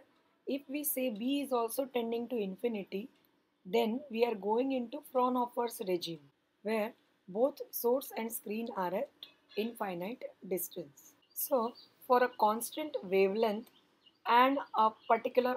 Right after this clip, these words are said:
aperture of radius r, if B is tending to infinity, that means M will tend to zero. Thus, for Fraunhofer's class, M is tending to zero or in between zero and one.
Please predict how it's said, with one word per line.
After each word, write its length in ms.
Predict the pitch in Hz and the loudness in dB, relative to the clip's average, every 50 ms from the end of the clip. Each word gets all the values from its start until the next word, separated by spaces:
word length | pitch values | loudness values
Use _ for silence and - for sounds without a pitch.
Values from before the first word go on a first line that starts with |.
| - - | 2 2
aperture 500 | 202 196 - - 220 220 214 - 240 240 | 2 2 4 2 -2 -2 2 0 2 2
of 140 | 247 233 - | 2 -2 -2
radius 500 | 208 202 190 185 196 202 220 220 - - - - | -4 -2 -2 -2 -2 -4 -4 -4 -6 -4 4 6
r, 280 | 220 208 190 185 - - _ _ _ _ - _ _ _ _ _ _ _ - | 8 8 8 6 4 -2 _ _ _ _ -20 _ _ _ _ _ _ _ -8
if 160 | - 208 185 185 185 165 | -6 -6 -6 -6 -10 -4
B 300 | 196 254 285 311 320 311 | 0 2 4 4 2 2
is 120 | 294 - - | 0 -6 2
tending 380 | - 247 233 233 233 240 247 247 | 2 2 4 4 0 -2 -2 -2
to 100 | 262 247 | -2 0
infinity, 760 | 214 190 190 196 - 254 247 233 214 190 - - 214 269 - _ _ _ _ _ _ _ _ _ - | -2 -2 -2 -2 0 0 0 0 -2 -6 -6 -8 -8 -8 -10 _ _ _ _ _ _ _ _ _ -4
that 260 | 185 208 254 262 277 | 0 0 2 2 0
means 380 | 269 254 247 262 277 285 277 - - _ _ - | 0 2 2 2 0 -2 -6 -12 -18 _ _ 0
M 260 | 226 240 262 269 269 240 | 2 2 2 2 0 0
will 200 | 262 254 262 254 - | 0 0 0 2 0
tend 280 | 240 202 190 190 180 - | 0 0 0 -2 -6 -6
to 180 | 247 277 339 - _ _ _ _ 185 | -8 -8 -8 -10 _ _ _ _ -8
zero. 300 | 170 185 180 165 156 156 - _ _ _ _ _ _ _ _ _ - | -2 -2 -2 -2 -2 -6 -14 _ _ _ _ _ _ _ _ _ 2
Thus, 280 | - 254 262 285 - - | 6 6 6 6 4 -4
for 180 | - 247 226 226 - | -4 -4 -4 -4 -2
Fraunhofer's 600 | 233 233 247 262 269 262 - - 269 262 254 - | 0 0 2 2 0 -2 0 -2 -2 -2 -2 -4
class, 500 | - 233 220 190 185 226 - - - - _ - - _ _ _ _ _ - - | 0 2 4 4 4 2 0 -6 -12 -12 _ -20 -20 _ _ _ _ _ -8 0
M 240 | - 240 262 277 277 277 - 349 | 2 4 4 4 2 0 0 2
is 240 | 240 233 233 233 - | 4 4 4 4 0
tending 420 | - - 214 196 202 202 208 214 214 | 0 0 0 0 0 -4 -6 -6 -8
to 120 | 226 202 | -8 -10
zero 400 | 180 175 190 185 185 202 240 269 - - - 349 | -6 -4 -2 -2 0 0 2 0 0 -2 -2 2
or 360 | 381 220 226 226 233 226 233 - _ _ _ _ _ _ _ _ - 381 | 8 10 10 10 8 6 0 -12 _ _ _ _ _ _ _ _ -4 0
in 220 | 254 254 254 247 | 2 4 4 2
between 480 | 220 233 - 262 233 247 262 262 254 220 | 0 -2 -4 -2 -2 0 0 0 0 -2
zero 300 | 196 208 208 196 202 196 | -4 -4 -4 -4 -4 -4
and 220 | 202 233 247 233 185 | -4 -6 -10 -10 -8
one. 140 | 165 165 151 | -8 -8 -8